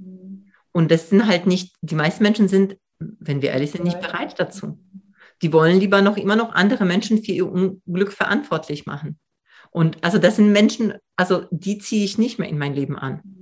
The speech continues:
Speaker 2: Die
Speaker 1: Mhm.
Speaker 2: kommen nicht zu mir, weil die kommen mit meiner Klarheit schon gar nicht klar.
Speaker 1: Mhm.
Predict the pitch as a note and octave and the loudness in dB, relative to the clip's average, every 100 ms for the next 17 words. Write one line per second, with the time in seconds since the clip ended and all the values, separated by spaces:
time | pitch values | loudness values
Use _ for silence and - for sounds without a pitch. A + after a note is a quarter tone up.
0 | - - - B3 A3+ G#3+ C#4 - - A3+ | -20 -16 -2 2 4 4 2 -2 -2 2
1 | G3 D3 C#3+ D3 - F3 F3 F3 E3+ D#3+ | 4 4 2 0 0 2 2 2 0 0
2 | - F#3+ A3 D3 D3 C#3 C3 C3 - B2+ | 0 -2 0 -4 -6 -6 -6 -8 -10 -10
3 | F#3+ F#3+ F#3 F#3 G3 _ | -10 -14 -18 -20 -20 _